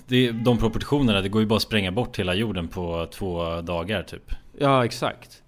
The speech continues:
Speaker 1: Jag vet fan hur man ska tänka, liksom, men det känns ju som att de också vet vad konsekvenserna är, liksom. Så att det, det är ju, eh, något som inte går, det går ju inte riktigt att kriga på samma sätt.
Speaker 2: Nej, men det är det jag tänker. Alltså, det, för det, för alla skulle förlora på det.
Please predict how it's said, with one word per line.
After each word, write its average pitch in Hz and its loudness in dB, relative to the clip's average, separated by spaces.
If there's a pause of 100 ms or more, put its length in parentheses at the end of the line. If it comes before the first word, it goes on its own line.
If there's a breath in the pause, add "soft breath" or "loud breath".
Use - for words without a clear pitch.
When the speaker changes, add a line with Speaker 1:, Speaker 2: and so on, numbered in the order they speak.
Speaker 1:
Jag 107 -8
vet 131 -4
fan 120 0
hur 98 -2
man 95 -2
ska 95 -2
tänka, 107 -4
liksom, 95 -4
men 90 -4
det 92 -4
känns 107 -2
ju 98 0
som 101 -6
att 90 -6
de 110 4
också 107 -2
vet 113 -4
vad 92 -4
konsekvenserna 92 -6
är, 104 -4
liksom. 82 -12 (800 soft breath)
Så - -8
att 92 -8
det, 95 0
det 95 -6
är 98 0
ju, 101 0 (400)
eh, 90 -10
något 95 -6
som 95 -6
inte 90 -6
går, 90 -4 (340)
det 101 -6
går 110 2
ju 113 4
inte 104 -2
riktigt 92 -8
att - -10
kriga 92 -6
på 85 -10
samma 82 -10
sätt. - -16 (680 soft breath)
Speaker 2:
Nej, 147 0
men 156 2
det 156 4
är - 0
det 165 0
jag 160 2
tänker. 123 0
Alltså, 113 -2
det, 120 -4
för 127 -6
det, 131 -4
för - -10
alla 139 2
skulle 123 0
förlora 131 0
på - -10
det. - -10